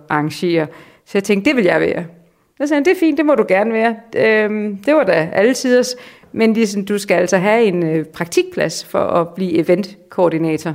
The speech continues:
Ja, det er jo det, det hed, eventkoordinator. "Okay, er, er det svært?" "Ah, det kan godt tage lidt tid." "Jamen, jeg skal i gang nu. Altså, jeg har allerede spildt for meget tid, så vi, vi, jeg skal i gang nu med et eller andet." "Jamen, så må du finde sådan en praktikplads." Og så på vej hjem fra det her møde, så ringede jeg til min far,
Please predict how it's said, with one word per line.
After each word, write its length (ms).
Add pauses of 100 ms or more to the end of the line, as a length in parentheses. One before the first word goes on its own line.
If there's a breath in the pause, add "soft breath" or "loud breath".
(220)
Ja, 60
det 80
er 40
jo 40
det, 100
det 80
hed, 120 (100)
eventkoordinator. 760 (640 loud breath)
"Okay, 500
er, 80
er 260
det 200
svært?" 440 (540)
"Ah, 280
det 80
kan 100
godt 180
tage 180
lidt 100
tid." 140
"Jamen, 160
jeg 120
skal 160
i 40
gang 280
nu. 240
Altså, 220
jeg 140
har 60
allerede 240
spildt 300
for 100
meget 220
tid, 200
så 140
vi, 140
vi, 220
jeg 120
skal 120
i 40
gang 220
nu 120
med 100
et 60
eller 140
andet." 200 (840 loud breath)
"Jamen, 80
så 100
må 80
du 60
finde 200
sådan 140
en 40
praktikplads." 680
Og 60
så 120
på 160
vej 220
hjem 240 (440)
fra 140
det 120
her 100
møde, 340
så 100
ringede 260
jeg 80
til 140
min 140
far, 520